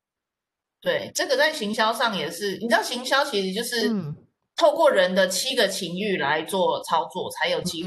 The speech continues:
Speaker 1: 会
Speaker 2: 嗯，嗯，嗯。
Speaker 1: 会打动人心。
Speaker 2: 掌控这个人，对，对，对。
Speaker 1: 对，那其中的一块也是这个哦，就是呢，
Speaker 2: 哦。
Speaker 1: 你可以看到很多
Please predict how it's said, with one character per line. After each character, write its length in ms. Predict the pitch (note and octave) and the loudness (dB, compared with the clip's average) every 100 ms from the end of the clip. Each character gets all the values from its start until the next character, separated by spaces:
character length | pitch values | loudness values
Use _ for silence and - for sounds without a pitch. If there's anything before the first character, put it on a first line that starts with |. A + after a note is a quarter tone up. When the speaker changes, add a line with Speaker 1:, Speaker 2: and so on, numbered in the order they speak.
| F#3 | -2
Speaker 1:
会 300 | F3+ C#3+ D#3 | -2 -4 -4
Speaker 2:
嗯， 20 | |
嗯， 80 | D#3+ | -6
嗯。 140 | D#3+ - | -8 -8
Speaker 1:
会 220 | G3 F#3+ _ | -8 -8 _
打 160 | - C#3 | -6 -2
动 180 | F#3 F3+ | -2 0
人 140 | B2 | 2
心。 80 | A3+ | 2
Speaker 2:
掌 0 | |
控 100 | F3+ | 0
这 120 | F3 | -6
个 100 | C#3+ | -6
人， 240 | G#2 F2+ | -6 -6
对， 180 | D#3 D3 | 0 4
对， 240 | D#3+ C3 D#3+ | 6 6 4
对。 200 | D#3+ E3+ | 2 0
Speaker 1:
对， 380 | - E3+ F#3 D#3+ - - | 0 -2 -4 -6 -8 0
那 140 | E4 | 0
其 160 | - A#3 | 0 -2
中 160 | C#4 | 0
的 80 | B3 | 0
一 80 | F#3+ | 0
块 220 | C4 A3+ | 2 2
也 40 | |
是 120 | - - | 2 -2
这 120 | A#3 | 0
个 140 | G#3+ | 4
哦， 300 | F3+ F#3 A3+ - _ _ | 6 6 4 -2 _ _
就 160 | - C4+ | 4 4
是 120 | D#4 D4+ | 4 2
呢， 80 | |
Speaker 2:
哦。 220 | C4+ B3 A#3 | 2 0 -4
Speaker 1:
你 80 | F#3 | 0
可 120 | C#4+ | 2
以 80 | C4 | 2
看 120 | D#4 | 2
到 100 | D#4 | 2
很 160 | A3 | 0
多 340 | F3+ G#3+ A3+ | 0 4 4